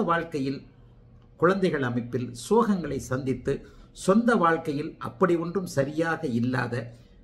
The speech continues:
மிக மிக முக்கியமாக பௌர்ணமியில் பிறந்ததற்கு நாம் மிகுந்த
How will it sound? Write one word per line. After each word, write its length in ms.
மிக 420
மிக 300
முக்கியமாக 680
பௌர்ணமியில் 760
பிறந்ததற்கு 720
நாம் 340
மிகுந்த 420